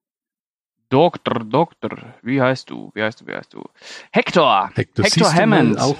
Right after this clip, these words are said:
Speaker 2: wieder, dass wir uns nicht merken können, wie er
Speaker 1: Ja.
Speaker 2: heißt, wie,
Speaker 1: Ja.
Speaker 2: wie,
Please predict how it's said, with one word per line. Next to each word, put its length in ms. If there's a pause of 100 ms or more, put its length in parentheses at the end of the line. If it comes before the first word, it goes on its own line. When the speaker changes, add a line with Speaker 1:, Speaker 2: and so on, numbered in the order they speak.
(100)
Speaker 2:
wieder, 460
dass 240
wir 80
uns 140
nicht 180
merken 380
können, 680
wie 100
er 120
Speaker 1:
Ja. 100
Speaker 2:
heißt, 380
wie, 360 (520)
Speaker 1:
Ja. 280
Speaker 2:
wie, 200